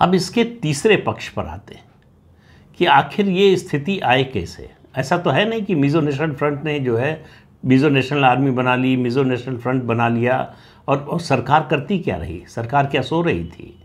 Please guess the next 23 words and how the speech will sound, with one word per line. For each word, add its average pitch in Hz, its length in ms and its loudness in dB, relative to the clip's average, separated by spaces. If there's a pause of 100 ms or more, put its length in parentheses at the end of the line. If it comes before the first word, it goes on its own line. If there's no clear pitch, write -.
(840)
ये 107 60 -8
सवाल 107 340 0
ज़रूर 151 360 0
पूछा 160 240 -6
जाना 127 220 -4
चाहिए - 360 -10 (1000)
कि 156 100 0
आखिर 139 420 4
ये 185 180 4
नौबत 135 520 2 (100)
आई 135 380 2
क्यों, 139 240 0
ये 135 220 0
स्थिति 143 460 -6
आई 120 280 -2
क्यों। 135 240 -12 (420)
तो - 320 -8
एटीन 196 680 2
नाइंटी 147 440 0
फ़ाइव 143 460 0
में 180 380 -4 (260)
अंग्रेज़ों 156 540 4
से, - 440 -2